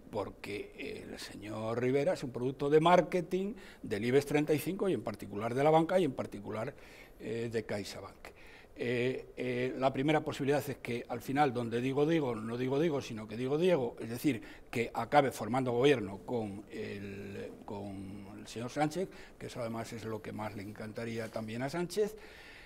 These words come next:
Y la segunda opción es que el señor Rivera, eh, bueno, siga, eh, sostenella y no enmendalla,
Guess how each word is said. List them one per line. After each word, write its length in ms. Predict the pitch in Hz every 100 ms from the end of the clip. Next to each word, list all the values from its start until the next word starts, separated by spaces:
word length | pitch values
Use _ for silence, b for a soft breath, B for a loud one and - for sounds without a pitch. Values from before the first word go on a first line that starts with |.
| B -
Y 160 | 190
la 180 | 196 196
segunda 320 | - 180 185
opción 480 | 185 208 202 147 117
es 200 | 143 147
que 460 | - 160 147 151 -
el 1040 | 139 135 139 135 135 135 131 131 131 135 131
señor 300 | 131 151 151
Rivera, 420 | 160 165 98 - B B B -
eh, 540 | 123 117 117 113 117 113
bueno, 280 | 131 208 - - - - - - - - -
siga, 640 | - - 151 139 139 139 -
eh, 800 | 135 127 123 123 120 127 135 131 139
sostenella 600 | 143 135 143 156 156 147
y 40 |
no 100 | 160
enmendalla, 580 | 165 170 185 180 208